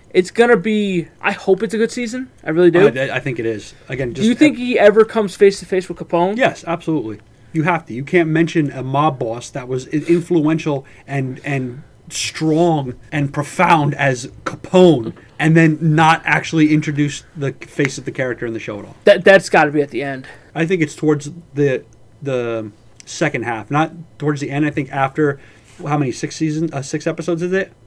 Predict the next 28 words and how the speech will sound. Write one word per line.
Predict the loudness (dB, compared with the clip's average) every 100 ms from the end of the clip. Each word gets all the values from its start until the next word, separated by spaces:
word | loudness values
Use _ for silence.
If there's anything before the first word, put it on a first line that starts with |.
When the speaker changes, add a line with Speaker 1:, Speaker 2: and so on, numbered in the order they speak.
| -12
Speaker 1:
Yeah. | 2 4 4 -2
Speaker 2:
I | -2
think | 0 0
at | -2
the |
fourth, | -4 -4 -4 -6 -12
uh, | -8 -8
fourth | -4 -4 -4
episode. | -8 -10 -10 -8
Speaker 1:
I | -6
Speaker 2:
we'll |
Speaker 1:
see. | 2 6
Speaker 2:
see. |
Speaker 1:
I | 6
don't | 4
think | 0 -2
so. | 0 2
I, | 2 2 0
I | 0
don't. | -2 -4
I | -6
think | 2 2
he's | 2 0
gonna | 0
be | 2 2
this | 2 2 -6 -14 -6
mythical | 2 2 2 4
being | 4 4 2 2 -2